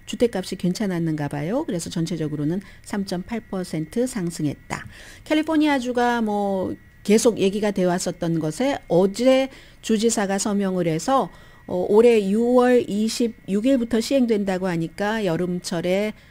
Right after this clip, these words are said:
뭐 오일 업계가 가솔린 값에 뭐 바가지 요금을 씌운다던가 이런 것을 못하도록 한 법안에 어제 개빈 뉴섬 주지사가 서명을 했습니다. 말하자면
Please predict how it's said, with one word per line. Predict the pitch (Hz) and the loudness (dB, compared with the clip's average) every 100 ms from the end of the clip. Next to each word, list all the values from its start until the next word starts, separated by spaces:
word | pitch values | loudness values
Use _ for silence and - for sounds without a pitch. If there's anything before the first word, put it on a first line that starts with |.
| - - | -20 -8
뭐 | 156 151 - - - - - - | -6 -4 -6 -10 -16 -20 -20 0
오일 | 185 208 | 2 4
업계가 | 196 - 170 147 147 180 247 | 2 0 -4 -2 -4 -4 -2
가솔린 | 190 190 175 165 | -2 0 0 -2
값에 | 156 - 170 | -6 -6 -4
뭐 | 156 | -4
바가지 | 156 165 190 185 | -6 -2 -2 2
요금을 | 175 160 156 | 0 0 0
씌운다던가 | 156 214 202 170 151 147 170 | 0 0 0 -2 -4 -4 0
이런 | 208 254 | 2 4
것을 | 233 226 202 | 4 2 4
못하도록 | 170 220 302 254 226 214 | 4 4 2 4 2 2
한 | 294 269 | 0 0
법안에 | 262 175 185 175 196 233 247 - - | 0 0 0 0 0 0 -2 -12 -6
어제 | - 185 196 170 - - | 0 4 4 2 -8 -2
개빈 | 185 202 | 0 2
뉴섬 | 190 180 185 175 | 2 0 0 0
주지사가 | 170 156 160 165 156 170 190 - | -2 -2 -4 -4 -2 -2 -4 -12
서명을 | - 233 208 190 | -4 0 0 0
했습니다. | 214 208 185 165 151 156 | -2 -2 -2 0 0 0
말하자면 | 180 214 214 226 | 0 0 0 0